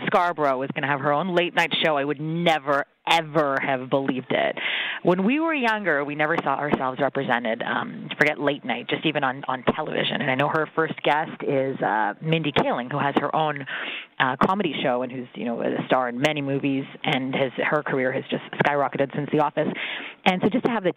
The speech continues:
two of them together, uh, on tonight is something I can't wait to watch, uh, because, again, it's like,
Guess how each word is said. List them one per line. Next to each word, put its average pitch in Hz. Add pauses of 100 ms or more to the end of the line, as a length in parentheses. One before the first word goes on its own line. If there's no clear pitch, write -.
two 220
of 247
them 147
together, 139
uh, 123
on 156
tonight 143
is 156
something 143
I 139
can't 185
wait 147
to 151
watch, 123 (120)
uh, 156
because, 165
again, 185
it's -
like, 156